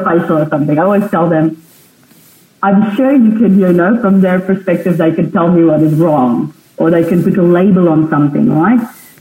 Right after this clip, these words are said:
But I specifically ask, "I don't wanna know that." But because as soon as you know that, that information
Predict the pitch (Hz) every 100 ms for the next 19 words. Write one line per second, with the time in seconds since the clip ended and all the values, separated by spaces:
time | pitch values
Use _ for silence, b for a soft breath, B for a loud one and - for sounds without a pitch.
0 | - 190 196 - 254 - 269 - 196 -
1 | - 196 202 190 185 180 202 170 147 -
2 | 185 180 214 202 202 294 359 294 254 262
3 | 214 196 226 185 175 - - 180 - -
4 | 202 208 226 214 202 185 185 190 - -
5 | - -